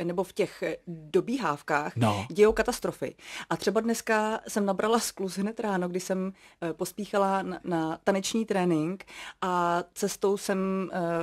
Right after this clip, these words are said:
Speaker 1: byla u, mm, nehody, eh, které se, eh, zúčastnil i Srneček. Takže my jsme, já jsem volala na záchrannou stanici, byla tam kolona, bylo to takové složité a vlastně smutné, protože, eh, protože to nedopadlo dobře.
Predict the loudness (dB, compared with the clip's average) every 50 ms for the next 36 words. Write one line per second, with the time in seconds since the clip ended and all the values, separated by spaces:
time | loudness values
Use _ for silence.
0 | -4 -6 -10 -14 -2 2 4 6 8 8 8 6 4 2 2 4 4 4 4 2
1 | 0 -2 -2 -2 0 0 0 0 2 2 2 4 4 4 6 6 6 6 6 6
2 | 4 2 0 -2 -8 -18 -20 -10 _ -2 -2 -2 -2 -4 -8 -14 -14 -14 -8 -4
3 | 0 0 0 0 2 2 4 4 4 4 2 0 -4 -4 -4 -6 -6 -4 -4 -4
4 | -2 -4 -4 -6 -4 -2 -2 -2 -2 -2 -2 -2 0 0 2 4 4 2 2 0
5 | -2 -4 -6 -12 -20 -20 -18 -16 -14 -14 -4 -4 -2 0 2 2 2 2 0 0
6 | 0 2 2 4 4 4 4 2 2 0 -2 -2 -2 2 4 4 6 6 6 4
7 | 4 4 4 2 2 4 2 2 2 2 0 0 0 0 0 -2 -2 -2 -2 -2
8 | -2 -2 -2 0 0 0 2 2 0 0 2 2 4 4 4 4 2 0 0 -2
9 | -2 2 4 4 4 2 0 -6 -6 -6 0 0 0 0 2 0 0 0 -2 -2
10 | -2 -2 0 0 -2 0 0 -4 -4 -4 -8 -10 -8 -6 -2 0 0 0 0 -2
11 | -8 -14 -12 -12 -12 -12 -6 -2 0 0 2 2 0 -2 -2 -2 -2 2 2 2
12 | 4 4 4 6 6 6 4 2 2 0 0 0 -2